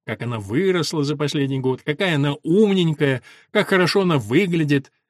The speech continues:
Она была просто маленьким созданием, существующим где-то вне поля его зрения, как вся остальная живность на ферме. Грант встал и пошёл принять ванну.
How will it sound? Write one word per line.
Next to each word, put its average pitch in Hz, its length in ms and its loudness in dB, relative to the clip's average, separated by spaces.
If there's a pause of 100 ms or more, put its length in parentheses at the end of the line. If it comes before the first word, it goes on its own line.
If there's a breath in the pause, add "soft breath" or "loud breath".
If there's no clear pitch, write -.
(300)
Она 156 200 0
была 170 180 2
просто 165 320 0
маленьким 180 540 0
созданием, 170 640 -2
существующим 139 800 -4
где-то 143 340 -4
вне 131 460 -2
поля 139 380 -2
его 151 240 0
зрения, 160 580 -6
как 95 280 -16
вся 147 380 -4
остальная 143 720 -6
живность 104 540 -8
на 147 120 -2
ферме. 101 440 -14 (920)
Грант 208 280 0
встал 214 280 0
и 147 60 2
пошёл 143 360 -4
принять 117 380 -6
ванну. 98 500 -10